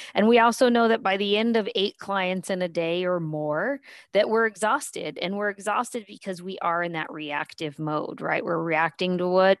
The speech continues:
you know, Nance told me. I'm reacting to what Bill said. I'm reacting to, you know, and not because it's against me, but because I'm an empath and I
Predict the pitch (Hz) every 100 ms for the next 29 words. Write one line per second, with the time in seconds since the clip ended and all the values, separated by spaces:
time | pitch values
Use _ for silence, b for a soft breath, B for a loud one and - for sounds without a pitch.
0 | - 180 175 170 180 156 165 185 196 -
1 | 240 247 190 160 156 147 147 156 151 156
2 | 180 175 185 208 180 233 247 254 - 190
3 | 160 151 143 151 160 165 160 180 180 185
4 | 175 B B B 226 233 - 240 285 -
5 | 294 254 202 - - - _ _ _ -
6 | 170 202 180 - 311 262 247 233 - 220
7 | 202 208 214 214 - 135 143 - 160 -